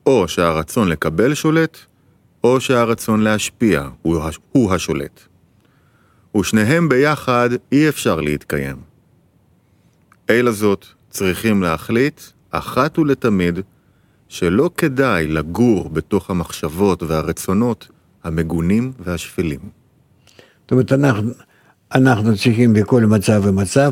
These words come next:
Speaker 2: להשתדל להתנזר מהיצר הרע, מרצון לקבל האגואיסטי שנקרא עשיו, ולהתחבר ליצר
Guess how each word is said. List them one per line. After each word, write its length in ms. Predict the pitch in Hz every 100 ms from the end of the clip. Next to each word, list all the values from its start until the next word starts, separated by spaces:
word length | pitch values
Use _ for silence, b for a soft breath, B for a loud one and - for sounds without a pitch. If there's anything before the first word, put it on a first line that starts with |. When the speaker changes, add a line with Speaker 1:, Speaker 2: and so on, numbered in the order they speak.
| 120
Speaker 2:
להשתדל 680 | 104 90 113 104 120 107 92 b b b -
להתנזר 760 | 117 120 - 123 110 117 113
מהיצר 680 | 107 107 107 107 98 - 98
הרע, 340 | 95 101 98
מרצון 540 | 92 90 90 - 113 98
לקבל 460 | 92 101 101 98
האגואיסטי 680 | 95 92 92 101 98 - 90
שנקרא 460 | 85 92 92 95
עשיו, 540 | 90 85 - 107 135 151 - b b b b b b b -
ולהתחבר 1120 | 110 110 104 - 101 101 95 101 95 113 107
ליצר 560 | 98 98 101 90 98